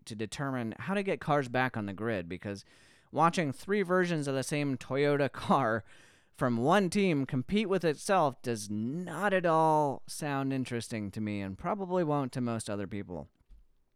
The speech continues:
Uh, also this week, Mercedes, which has participated in the Deutsche Tourenwagen Meisterschaft since, uh, nineteen eighty-seven, um,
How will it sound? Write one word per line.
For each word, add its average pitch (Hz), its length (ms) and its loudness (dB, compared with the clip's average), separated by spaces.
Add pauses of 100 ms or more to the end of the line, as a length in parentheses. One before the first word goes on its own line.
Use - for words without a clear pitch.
(140)
Uh, 123 220 0
also 190 280 4
this 180 220 0
week, 139 240 -2 (440)
Mercedes, 139 680 2
which 135 160 -2
has 131 100 -4
participated 175 600 -2
in 147 100 0
the 143 100 0
Deutsche 147 480 0
Tourenwagen 127 840 0
Meisterschaft 123 720 -2
since, 113 460 -6
uh, 107 200 -4
nineteen 120 420 -6
eighty-seven, 117 680 -2 (560)
um, 117 440 0